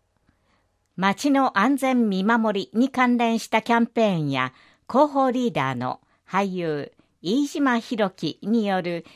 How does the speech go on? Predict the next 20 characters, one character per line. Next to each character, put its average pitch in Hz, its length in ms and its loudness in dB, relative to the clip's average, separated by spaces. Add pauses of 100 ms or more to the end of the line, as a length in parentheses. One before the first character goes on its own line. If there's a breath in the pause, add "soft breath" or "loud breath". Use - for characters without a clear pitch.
(120)
活 202 380 -4
動 277 240 4
の 247 120 0
様 233 260 2
子 - 180 -10
等 302 260 2
を 127 180 2
配 151 220 0
信 139 300 -4
し 120 160 -8
ま 131 120 -4
す。 - 220 -8 (880)
ぜ 233 220 -2
ひ 277 220 -6
ご 185 120 0
覧 196 200 0
く 190 100 -18
だ 185 100 -4
さ 180 220 -2
い。 170 160 -6